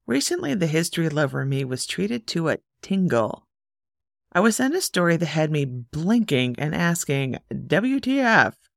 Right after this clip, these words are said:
The stranger shared his tale of a secret military sub-branch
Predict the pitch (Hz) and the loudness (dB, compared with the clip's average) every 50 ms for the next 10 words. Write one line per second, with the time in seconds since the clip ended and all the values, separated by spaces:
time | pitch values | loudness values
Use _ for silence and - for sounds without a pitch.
0 | _ _ _ _ _ _ _ - - 190 180 - - 226 233 254 269 - 302 294 | _ _ _ _ _ _ _ -2 0 0 0 0 0 0 2 2 2 2 0 0
1 | 269 - - 196 185 180 180 165 175 170 170 - - - 170 151 139 131 131 139 | 2 2 0 0 0 0 0 0 0 -2 -2 -4 -4 -2 0 2 4 4 2 0
2 | - - - 139 139 151 156 - - - - 202 220 220 - 254 247 - - - | -2 -4 -4 -2 -2 0 0 0 0 0 2 0 0 0 -2 -4 -4 -4 -2 -2
3 | 165 160 160 165 165 165 151 - - 165 156 151 147 147 147 147 139 - _ _ | -2 0 0 2 0 0 -2 -2 0 2 2 2 2 2 0 -2 -4 -8 _ _
4 | _ _ _ _ _ _ _ _ _ _ - - - - 190 190 190 165 147 - | _ _ _ _ _ _ _ _ _ _ -6 -2 0 4 6 6 6 6 2 0
5 | 135 131 127 120 113 - - - - - - | 2 2 2 2 0 -4 -4 -6 -6 -6 -8